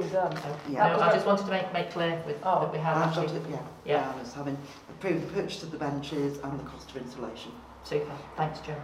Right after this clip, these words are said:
Speaker 1: Sorry, I thought we actually purchased them as a bulk with the amenities. And we
Speaker 3: It
Speaker 1: agreed
Speaker 3: makes
Speaker 1: it
Speaker 3: no
Speaker 1: then.
Speaker 3: difference whether you purchase as a bulk or not, there's no discount.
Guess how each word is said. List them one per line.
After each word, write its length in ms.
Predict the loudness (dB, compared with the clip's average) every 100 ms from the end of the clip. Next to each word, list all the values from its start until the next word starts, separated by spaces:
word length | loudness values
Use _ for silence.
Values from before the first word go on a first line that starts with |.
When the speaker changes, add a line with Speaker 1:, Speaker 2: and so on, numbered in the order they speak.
| -6
Speaker 1:
Sorry, 240 | 6 8 10
I 140 | 8
thought 260 | 8 6 6
we 60 | 4
actually 300 | 2 -2 -8 0
purchased 500 | 0 0 -4 -12 -8
them 260 | -6 -6 -8 -12 -18 -20 -20 -20 -20 -12 -6
as 100 | -4
a 40 |
bulk 500 | -2 2 2 2 -8 -14 -8
with 280 | -6 -6 -4
the 140 | 0
amenities. 680 | 0 -2 -8 -8 -8 -8 -14 -20 -20 -20 -20 -20 -20 -14
And 100 | -8
we 80 | 2
Speaker 3:
It 80 | 2
Speaker 1:
agreed 200 | 2 6
Speaker 3:
makes 200 | 6 6
Speaker 1:
it 20 |
Speaker 3:
no 80 | 4
Speaker 1:
then. 140 | 4 2
Speaker 3:
difference 260 | 0 0 0
whether 140 | 0
you 120 | 0
purchase 460 | -2 -2 -2 -4 -6
as 120 | -4
a 60 | -4
bulk 340 | -2 -2 -4
or 120 | -6
not, 240 | -4 -4 -4
there's 160 | -6
no 120 | -4 -4
discount. 560 | -6 -8 -10 -12 -12